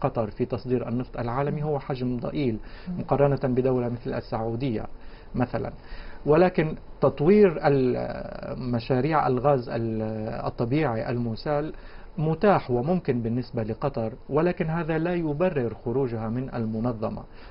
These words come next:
Speaker 1: ففي الوقت الذي يتجه العالم كله للتحالفات والتكتلات،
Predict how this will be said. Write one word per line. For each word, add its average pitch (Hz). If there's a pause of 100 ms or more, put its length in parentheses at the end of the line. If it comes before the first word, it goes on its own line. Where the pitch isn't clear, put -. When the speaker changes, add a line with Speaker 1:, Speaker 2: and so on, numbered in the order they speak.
(120)
Speaker 1:
ففي 139
الوقت 139
الذي 131
يتجه 139
العالم 123
كله 120
للتحالفات 117
والتكتلات، 135